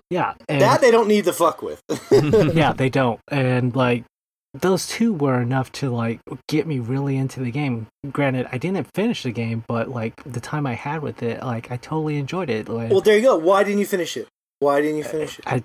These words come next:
Speaker 1: I didn't feel like, well, the thing is, like, I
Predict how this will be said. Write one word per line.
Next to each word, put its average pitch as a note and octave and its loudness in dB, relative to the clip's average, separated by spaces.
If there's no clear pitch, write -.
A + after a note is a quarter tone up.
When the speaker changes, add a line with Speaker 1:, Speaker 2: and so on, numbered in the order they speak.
Speaker 1:
I A#2+ -2
didn't C3+ -2
feel C#3 -2
like, C3 -2
well, E3+ 2
the D#3 -2
thing F3 -2
is, C3+ -2
like, B2+ 0
I A2 -4